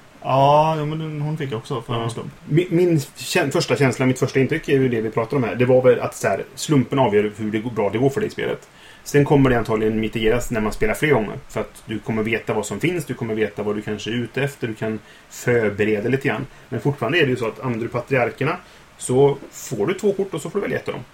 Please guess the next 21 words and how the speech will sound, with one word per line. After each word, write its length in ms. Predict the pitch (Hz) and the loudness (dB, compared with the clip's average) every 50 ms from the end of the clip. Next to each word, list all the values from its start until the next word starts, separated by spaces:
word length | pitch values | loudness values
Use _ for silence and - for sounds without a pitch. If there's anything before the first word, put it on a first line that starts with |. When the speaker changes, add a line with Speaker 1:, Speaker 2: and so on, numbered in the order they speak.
| - - - - | -20 -20 -14 -8
Speaker 2:
Det, 180 | 143 135 143 - 165 | -4 -4 -4 -2 2
det 80 | 151 | 4
jag 140 | 165 156 139 | 4 4 4
kände 240 | - 180 165 170 180 | 2 0 0 2 4
var 80 | 165 180 | 4 2
att 140 | - - - - - - - - - | 2 0 -8 -20 -20 -20 -14 -6 -2
i, 60 | 165 | -2
i 200 | 156 156 180 165 | 0 0 2 2
och 40 | 170 | 2
med 20 | 170 | 0
att 60 | - | 0
patriarkerna 460 | 160 - - 170 147 135 - 175 180 | 0 2 4 4 4 4 2 0 0
och 140 | - - - | 0 0 0
matriarkerna, 460 | 143 131 - 135 104 - 117 107 107 - | 0 2 2 2 2 2 0 -4 -2 0
de 180 | 127 131 127 - | 0 0 0 -2
puttar 200 | - 139 139 - | -2 -2 0 2
alltid 240 | 147 135 - 120 117 | 2 2 2 4 4
nya 200 | 135 135 123 143 | 4 6 4 4
kort 180 | 139 - 117 - | 2 0 -2 -6
i 40 | 110 | -6
din, 120 | 104 120 | -4 -4